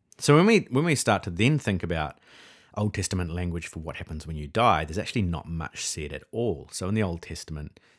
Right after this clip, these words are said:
uh, there's a lot of ambiguity about eternal destination or about life after death, even if life after death is a thing at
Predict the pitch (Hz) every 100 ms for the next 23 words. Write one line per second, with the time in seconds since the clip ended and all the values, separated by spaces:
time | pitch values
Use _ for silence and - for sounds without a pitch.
0 | - 80 78 82 82 85 85 80 82 -
1 | 117 120 - 78 62 - 73 69 - -
2 | 85 76 - - - 90 101 - 98 85
3 | 73 69 67 71 76 - 65 - 78 78
4 | - - 92 85 80 71 76 73 - 78
5 | - 76 - 80 76 -